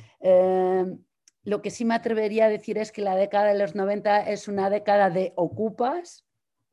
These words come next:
de trabajadoras sexuales, de lesbianas, de queer y de personas trans. Digamos que las políticas principales que definen la ciudad,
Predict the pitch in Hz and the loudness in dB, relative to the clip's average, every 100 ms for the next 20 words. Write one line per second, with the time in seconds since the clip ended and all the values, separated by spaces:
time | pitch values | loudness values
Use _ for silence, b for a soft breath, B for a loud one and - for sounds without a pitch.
0 | _ _ _ _ - 175 175 170 170 170 | _ _ _ _ -10 0 2 4 4 4
1 | 170 180 170 - 175 180 180 190 170 165 | 2 -2 -4 -2 -2 -2 -2 -6 -8 -2
2 | 175 185 233 - - - - _ b b | 0 0 -4 -8 -20 -20 -20 _ b b
3 | b b b - 185 170 202 196 190 190 | b b b -12 -6 0 2 2 2 0
4 | 190 175 165 202 208 226 262 277 - _ | -2 -4 -2 0 0 -2 -6 -10 -16 _
5 | - 175 175 - 220 226 240 262 269 - | -6 -4 -4 -4 -2 4 6 4 2 -10
6 | _ _ _ _ _ _ - _ _ 196 | _ _ _ _ _ _ -20 _ _ -6
7 | 196 190 180 - 175 160 160 - 120 113 | -4 -4 -4 -6 -4 -4 -6 -10 -16 -18
8 | - _ _ _ _ _ _ - 190 214 | -20 _ _ _ _ _ _ -10 -2 -2
9 | 226 226 - 202 190 - 185 202 226 226 | -2 -4 -2 -2 -2 -2 -2 -2 -4 -8
10 | - 226 214 - 208 208 202 202 170 202 | -2 0 0 -4 -8 -8 -8 -12 -4 0
11 | 202 185 175 - 180 160 165 - 214 214 | 2 0 -4 -8 -6 -4 -4 -6 -6 -2
12 | 190 175 160 165 165 175 165 170 175 208 | 0 0 2 0 -2 -6 0 0 0 -2